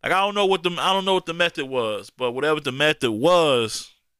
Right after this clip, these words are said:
it really left a stain on what they had going. So,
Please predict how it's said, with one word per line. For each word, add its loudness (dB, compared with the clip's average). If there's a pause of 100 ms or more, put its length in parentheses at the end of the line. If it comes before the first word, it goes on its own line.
(920)
it -4
really -2
left 0
a -4
stain -2
on -4
what 0 (320)
they -2
had -2
going. -2
So, -8